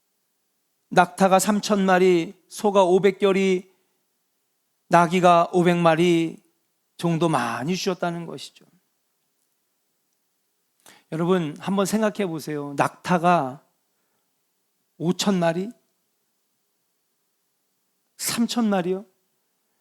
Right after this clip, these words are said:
삼천 마리, 한번 머릿속으로 한번 상상을 해보세요. 양이 오천, 칠천 마리요?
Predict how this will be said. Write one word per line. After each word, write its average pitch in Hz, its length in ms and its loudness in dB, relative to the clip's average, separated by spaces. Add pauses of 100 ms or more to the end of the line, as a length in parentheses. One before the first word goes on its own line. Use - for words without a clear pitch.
(320)
삼천 247 380 -2
마리, 214 200 4
한번 180 280 -2
머릿속으로 165 400 -4
한번 165 160 -4
상상을 208 500 -2
해보세요. 160 440 -12 (1700)
양이 165 680 2 (360)
오천, 185 400 -4 (340)
칠천 247 360 -2
마리요? 208 440 -2